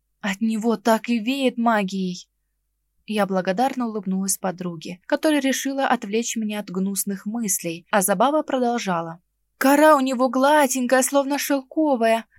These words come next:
Сидеть на ней — одно удовольствие». Я невольно рассмеялась, а русалка мелко-мелко закивала. «Точно, точно! Не веришь?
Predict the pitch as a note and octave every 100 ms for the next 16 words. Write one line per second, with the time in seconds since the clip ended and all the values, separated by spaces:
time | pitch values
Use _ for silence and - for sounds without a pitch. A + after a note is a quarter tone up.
0 | _ A#3+ - A#3+ G#3 A3 A3 A3 G#3+ A3
1 | G#3 A#3 A#3 A#3+ D4+ F4+ D#4 B3+ A#3 -
2 | A#3 A3+ A#3 - _ _ _ _ _ _
3 | _ - A3+ A3 G3+ G3 G#3+ A3 G3 G3
4 | - F#3+ A3 B3+ G#3+ - - A3 A#3+ -
5 | D4+ D#4+ B3+ A#3 B3+ A#3 - G#3+ C#4+ E4+
6 | B3 A3 A#3+ C#4+ C4+ A3+ F3+ F3+ _ _
7 | - A3+ A#3 - D4+ A#4 A4+ - B3 A3
8 | _ - G#3+ A#3 A#3 F#4 A#3+ F#3+ -